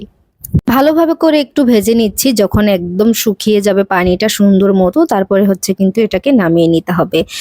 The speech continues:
এই ভর্তা খেতে অনেক বেশি মজা, যে একবার খাবে সে বারবার বানাতে যাবে, এত পরিমাণে মজার হয়ে থাকে। একশো পার্সেন্ট গ্যারান্টি দিয়ে বললাম আমি, একবার হলেও বাসায় ট্রাই করবেন, তাহলেই বুঝতে পারবেন এটা খেতে কতটা পরিমাণের মজার হয়ে থাকে।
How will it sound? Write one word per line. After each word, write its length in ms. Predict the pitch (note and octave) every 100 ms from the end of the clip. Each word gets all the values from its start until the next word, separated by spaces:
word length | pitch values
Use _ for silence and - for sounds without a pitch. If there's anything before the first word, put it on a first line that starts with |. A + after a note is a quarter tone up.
| - -
এই 140 | A#3
ভর্তা 380 | G#3+ A#3 A#3 B3
খেতে 300 | A#3+ G3+ - C4+
অনেক 280 | F#3 G3+ G#3 F#3+
বেশি 240 | G3 A3+
মজা, 320 | G3 F3+ F#3 G#3+
যে 160 | F#3+ F#3
একবার 380 | F3 F3+ F3+ B3+
খাবে 260 | B3+ C4 A3+
সে 140 | C4 A3
বারবার 400 | F3+ F#3 F#3+ F#3+ F#3
বানাতে 300 | F3+ F3 E3+
যাবে, 220 | E3+ F#3 -
এত 160 | G#3 -
পরিমাণে 440 | A#3+ A#3+ A#3 A3+ A3
মজার 320 | F#3+ F#3+ G3
হয়ে 160 | F#3+ F#3
থাকে। 280 | F#3 - A#3+ F#3+
একশো 220 | - B3
পার্সেন্ট 320 | B3+ B3+ B3+ A3+
গ্যারান্টি 320 | F#3+ G3 A3
দিয়ে 180 | G#3 G#3+
বললাম 320 | F#3+ F#3 F#3+ G3
আমি, 200 | F3+ B3 - - -
একবার 320 | G#3+ G#3 A#3+ C#4
হলেও 220 | C#4 C#4
বাসায় 300 | G#3+ G3+ A3
ট্রাই 200 | - G3+ G#3
করবেন, 300 | G#3+ G3+ B3
তাহলেই 320 | G#3+ F#3+ G3+
বুঝতে 240 | G3+ - G3
পারবেন 240 | G3 G3
এটা 140 | F#3+ F#3
খেতে 240 | F#3+ F#3 -
কতটা 300 | F3+ F#3 F#3+
পরিমাণের 460 | G#3 G#3 G#3 G3 A3+
মজার 300 | F3+ E3 E3+
হয়ে 160 | E3+
থাকে। 300 | - E3+ -